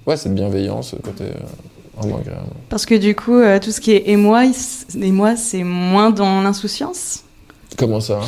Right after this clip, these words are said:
Speaker 2: En fait, Titi, c'est un peu, voilà, c'est l'insouciance, c'est, euh, celui qui ramène, euh, le côté, hey, coucou, on est là pour
Speaker 1: Ouais.
Speaker 2: rigoler, euh, c'est l'été. Est-ce que ça voudrait dire que du coup, quand nos,
Speaker 1: Ah.
Speaker 2: nos deux personnages, ils s'éloignent, on est moins dans, dans cette légèreté ?
Speaker 1: Euh,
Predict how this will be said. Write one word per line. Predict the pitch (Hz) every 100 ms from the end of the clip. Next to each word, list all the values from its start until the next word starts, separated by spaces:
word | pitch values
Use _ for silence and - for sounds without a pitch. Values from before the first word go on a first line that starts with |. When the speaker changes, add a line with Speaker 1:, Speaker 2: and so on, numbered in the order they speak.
| 123 - - _ -
Speaker 2:
En | 190
fait, | 214
Titi, | - 214 - 254
c'est | 247
un | 175
peu, | 214 226 190
voilà, | 170 156
c'est | - 180
l'insouciance, | 175 202 190 202 208
c'est, | - 175
euh, | 175
celui | 175 190 190
qui | 185
ramène, | 170 175 185 190
euh, | 170
le | 170
côté, | 180 175 214 202
hey, | 185 214 196
coucou, | 190 - 220
on | 208
est | 180
là | 185
pour | 196 175
Speaker 1:
Ouais. | 143
Speaker 2:
rigoler, | 214 202 208 226 208
euh, | 196
c'est | 202 190
l'été. | 190 247 269
Est-ce | 254
que | 302
ça | 285
voudrait | 208 196
dire | 226 -
que |
du | 196 214
coup, | 214 262
quand | 220 175
nos, | 185 185 185
Speaker 1:
Ah. | 185 202
Speaker 2:
nos | 202
deux | 240
personnages, | 240 233 226 226 240 208
ils | 202
s'éloignent, | 208 208 262 269
on | 214
est | 190
moins | 196 208 247
dans, | 233 220 220
dans | 214
cette | 214 208
légèreté ? | 202 208 277 330 - - - - - -
Speaker 1:
Euh, | 120 117 113 113 104 95 73